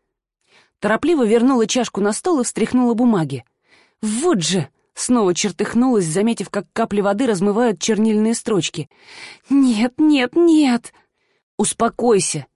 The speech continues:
Роутек выхватил у меня папку и внимательно вгляделся в то, что еще можно было разобрать. «А это просто мусор». «Нет же!» Я попыталась вырвать бумаги, так как только-только начала разбираться в хитросплетениях мыслей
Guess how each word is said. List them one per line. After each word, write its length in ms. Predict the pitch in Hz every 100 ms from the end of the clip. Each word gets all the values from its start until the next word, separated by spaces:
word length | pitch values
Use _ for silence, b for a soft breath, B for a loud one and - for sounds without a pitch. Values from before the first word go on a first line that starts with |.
| _ _ _
Роутек 460 | 185 269 269 247 -
выхватил 500 | 196 226 160 156 170
у 40 |
меня 260 | 160 165 156
папку 440 | 156 311 330 269 240 B B
и 80 | 202
внимательно 520 | 202 262 330 254 226
вгляделся 500 | 180 208 214 233 214
в 80 | -
то, 120 | 339
что 140 | -
еще 240 | 220 - 208
можно 320 | 214 247 214
было 240 | 180 196
разобрать. 540 | 190 175 160 135 123 _ _ _
«А 100 | 311
это 200 | 269 233
просто 320 | 233 214 220
мусор». 420 | 208 170 - 151 - _ _ _ _ _
«Нет 400 | 175 165 285 320
же!» 260 | 196 180 131 b b b b b -
Я 140 | 254
попыталась 520 | 262 240 269 262 247
вырвать 380 | 170 247 202 160
бумаги, 500 | 151 196 294 247 233 B B B
так 180 | 226 233
как 200 | 220 -
только-только 720 | 311 311 - - 254 202 196
начала 360 | 180 - 196 180
разбираться 540 | 175 170 202 247 190
в 40 |
хитросплетениях 880 | 156 175 165 - 190 160 220 196 185
мыслей 480 | 202 247 269 226 190